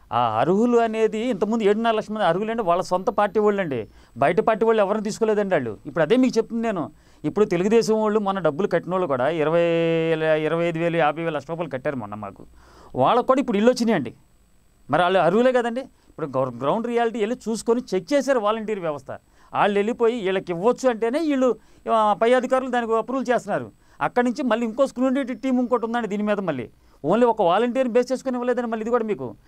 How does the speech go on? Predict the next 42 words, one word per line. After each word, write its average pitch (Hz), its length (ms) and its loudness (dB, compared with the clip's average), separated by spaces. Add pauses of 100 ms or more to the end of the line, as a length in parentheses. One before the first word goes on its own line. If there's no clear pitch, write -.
(240)
దీని 202 180 2
మీద 240 160 2
ఇంకో 247 160 2
స్క్రూ-, 240 320 0
స్క్రూటినీ 247 360 -6
టీం 254 220 0
ఒకటి 233 160 0
ఉందండి 226 240 -2
పైన. 185 340 -2 (300)
ఆ 147 60 4
పై 175 240 2
అధికారి 233 320 2
వచ్చి 220 280 -4 (320)
ప్రతి 165 220 0
ఇంటికి 220 360 2
వెళ్ళి 214 300 2 (320)
ప్రతి 175 320 4
వ్యక్తిని 226 340 2
కలిసి 185 340 -2
వాళ్ళ 185 240 0
దగ్గర 196 240 -2
ఫోటోలు 175 320 2
తీసుకొని, 180 580 -4 (280)
"ఇది 170 120 0
కాదండి 208 400 2
ఇది, 185 260 -4
మీకు 190 240 -4
ఎటువంటి 220 320 0
ఇబ్బందులు 208 300 -2
ఉన్నా, 185 140 -2
లేకపోతే 214 240 0
ఇగో 214 260 2 (240)
మీ 190 140 0
దగ్గర 190 260 0
ఈ 233 40 -2
ప్రాబ్లం 214 340 2
ఉందమ్మా," 208 300 -2
మీకు 196 200 -2
రాదని 247 320 2
డైరెక్ట్ 269 300 -2
చెప్తున్నారు 330 360 -2
వాళ్ళు. 139 260 -2